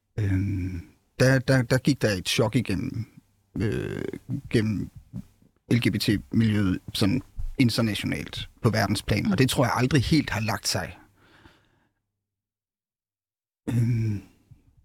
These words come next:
ja, så, så, så, så, altså, <laughs> hvordan skal man sige det? Øh, nu, nu, det der ord krænkelsesparat, det, det er blevet så moderne, men det er der altså nogen af os, der har været i mange år, før det blev moderne. Altså, vi, vi, vi, vi, vi,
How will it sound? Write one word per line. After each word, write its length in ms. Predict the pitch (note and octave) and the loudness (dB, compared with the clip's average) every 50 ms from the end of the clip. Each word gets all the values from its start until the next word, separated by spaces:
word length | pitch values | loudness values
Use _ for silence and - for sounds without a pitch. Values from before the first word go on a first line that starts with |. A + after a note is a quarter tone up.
| _ _ _ _ _ _ _ _ _ _ _ _ _ _ _ _ _ _ _ _ _ _ _ _ _ _ _ _ _ _ _ _ _ _ _ - | _ _ _ _ _ _ _ _ _ _ _ _ _ _ _ _ _ _ _ _ _ _ _ _ _ _ _ _ _ _ _ _ _ _ _ 2
ja, 160 | A#2+ G#2+ G2+ | 4 4 4
så, 180 | - - B2 G#2+ - | 4 2 2 2 2
så, 240 | - - A#2+ A2+ - - | 2 2 2 2 0 -2
så, 240 | - - B2 A#2 - - | 0 2 2 2 0 -2
så, 220 | - - A#2+ A2+ B2+ - - - - - - - - - - _ - | 0 0 0 0 0 -2 -10 -18 -20 -18 -18 -18 -18 -18 -14 _ -2
altså, 200 | - - C3+ A#2+ - - G#2 - _ - | 2 2 2 2 0 -2 -10 -8 _ -4
<laughs> 340 | - - - - - - | -4 -4 -6 -10 -6 0
hvordan 160 | - C3 A#2+ G#2 | 4 4 4 4
skal 160 | - B2+ A#2+ | 4 2 2
man 120 | A#2+ G#2+ | 2 2
sige 160 | - - B2 | 2 2 2
det? 120 | A#2+ A2+ - - - - - - - - | 2 0 -2 -6 -12 -20 -20 -18 -2 2
Øh, 80 | C3+ B2+ | 2 4
nu, 340 | A#2+ A2+ D3 C#3 C3+ G#2+ G#2+ | 6 6 4 4 4 4 4
nu, 220 | C#3+ C#3+ C3+ G#2 C#3 | 4 4 2 2 2
det 100 | C#3 B2+ | 2 2
der 120 | B2 - | 2 4
ord 180 | D#3 C#3 B2 - | 2 2 2 2
krænkelsesparat, 840 | - - C#3+ C#3+ D3 C#3+ A#2 A2 - - A2 F2+ G2+ G#2+ F2+ - - | 2 2 4 4 4 2 0 -2 -2 0 0 0 2 0 0 2 2
det, 200 | B2 A#2+ - - | 2 2 4 2
det 60 | B2+ | 2
er 40 | A2 | 2
blevet 200 | - A#2 A#2 A#2+ | 4 4 4 4
så 60 | B2 | 4
moderne, 440 | A2 G#2+ G2 A2 A2 A2 A2 A#2+ A#2+ | 2 2 2 2 2 4 4 4 6
men 140 | A2+ A2 G#2+ | 4 4 4
det 60 | B2+ | 4
er 40 | B2 | 2
der 60 | G#2+ | 2
altså 140 | F2 G#2 A2+ | 2 2 4
nogen 160 | B2 B2 B2+ | 4 4 4
af 40 | A#2+ | 4
os, 80 | G#2+ - | 2 2
der 80 | G#2+ | 2
har 80 | G#2+ G#2+ | 2 4
været 160 | G#2+ A#2 B2 | 4 4 4
i 60 | B2 | 4
mange 240 | A#2 A#2+ B2 B2 B2 | 4 4 2 2 2
år, 80 | A2+ G#2 | 0 0
før 180 | - C3 A#2 | 2 2 2
det 120 | G#2+ G2+ - | 2 0 -2
blev 120 | A2 G2+ | -2 -2
moderne. 400 | G#2+ G#2+ G#2+ G#2+ A2+ A2+ A2+ A2 | -2 0 0 0 2 2 2 2
Altså, 160 | - A#2 A#2 | 2 2 4
vi, 240 | A2+ B2+ B2+ A#2+ A#2 | 4 4 4 4 2
vi, 200 | A#2 B2+ C3 C3+ | 4 4 4 4
vi, 180 | B2 C#3 C#3 C3+ | 4 4 2 2
vi, 320 | B2+ B2 - C3+ C3+ B2 | 0 0 2 2 4 4
vi, 220 | B2 C3+ C3 B2+ | 4 4 4 4